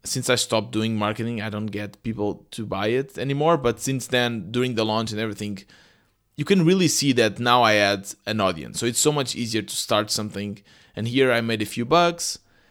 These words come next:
And, uh, here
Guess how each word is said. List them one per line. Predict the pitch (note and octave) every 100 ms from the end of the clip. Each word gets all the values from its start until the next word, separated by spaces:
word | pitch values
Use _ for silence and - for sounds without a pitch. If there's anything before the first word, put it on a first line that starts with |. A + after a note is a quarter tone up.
| _ _ _ _
And, | A#2 A2+ A2+ A2+ A2 A2+
uh, | A2 A2 A2 G#2+ G#2+ - _ _ _ _
here | - D3+ D3+ C#3+ C#3